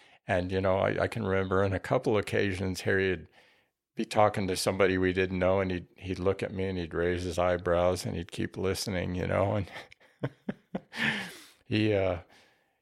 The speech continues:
uh, there were some people who told him, like, they told him they had a new way to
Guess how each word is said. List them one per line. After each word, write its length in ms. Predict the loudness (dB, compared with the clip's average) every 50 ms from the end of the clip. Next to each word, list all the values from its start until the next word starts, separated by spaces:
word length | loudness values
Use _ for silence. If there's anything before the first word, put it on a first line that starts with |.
| _ _ _ _ _ _ -4 0
uh, 360 | 2 4 4 4 2 2 -2 -6 -10 -16 -20 -20 _ _ _ _ _ _ _ _ _ _ _ -20 -20 -20 _ _
there 120 | 2 2 4
were 80 | 4
some 220 | 2 0 -2 -2 0
people 400 | 2 2 2 4 4 4 4 4
who 60 | 4
told 280 | 2 4 4 4 4 4
him, 100 | 2 2 4
like, 220 | 2 2 2 0
they 180 | 0 0 0 0
told 380 | -2 -6 -2 2 4 4 4
him 120 | 4 2 4
they 120 | 2 2
had 180 | 4 2 2 2
a 80 | 2
new 240 | 0 0 0 0 2
way 240 | 2 4 4 4 4
to 260 | 2 0 -2 -2 -6